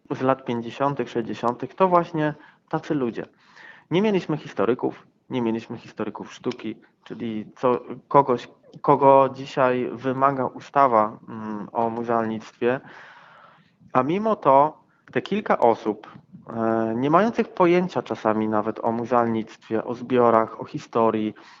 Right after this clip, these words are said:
o historii sztuki, potrafiło zorganizować niezwykłe muzeum, niezwykłe zbiory. I późniejsze kontrole, które systematycznie były tutaj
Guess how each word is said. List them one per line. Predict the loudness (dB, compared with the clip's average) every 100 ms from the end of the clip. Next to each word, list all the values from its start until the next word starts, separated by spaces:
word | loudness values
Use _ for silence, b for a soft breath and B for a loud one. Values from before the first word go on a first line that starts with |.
| B
o | -2 6 8 10 8
historii | 4 -4 -2 -2
sztuki, | -4 -4 -4 -4 -8 -8 B B B B B
potrafiło | -2 2 0 2 2 2
zorganizować | 2 0 0 0 0 4 4 2 -20 _ _ -6
niezwykłe | -2 -2 -2 -4 0 0
muzeum, | 0 -2 -2 -2 -10 _ _ -6
niezwykłe | 0 0 0 -4 -2 -4
zbiory. | 0 0 0 -2 -12 _ _
I | -10
późniejsze | -8 -6 -4 0 0 2 0 0 B B
kontrole, | -6 -4 0 4 4 2 -2
które | -6 -2 0 0 -4 _ _ _ _ _
systematycznie | -16 -4 0 0 -4 -6 -2
były | 2 0
tutaj | -2 -2 -2